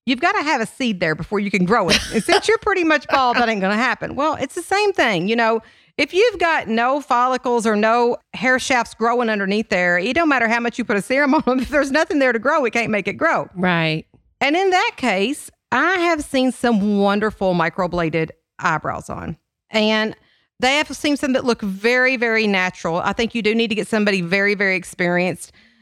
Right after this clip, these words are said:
Speaker 1: But, you know, as we get older, also, Kelly, we can't see very well. And getting our eyebrows on straight is very tough. And I think that's a great alternative for people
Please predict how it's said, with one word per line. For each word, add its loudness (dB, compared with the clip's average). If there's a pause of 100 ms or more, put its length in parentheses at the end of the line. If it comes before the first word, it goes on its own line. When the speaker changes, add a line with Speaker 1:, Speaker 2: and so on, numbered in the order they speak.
(180)
Speaker 1:
But, 2
you 0
know, 0
as 0
we -4
get -2
older, 0
also, -2
Kelly, -4
we -4
can't -6
see -4
very 0
well. -4
And 0
getting 0
our 0
eyebrows 0
on -2
straight -2
is -6
very 0
tough. 0
And 0
I -2
think -2
that's -2
a -2
great -2
alternative -2
for -4
people -4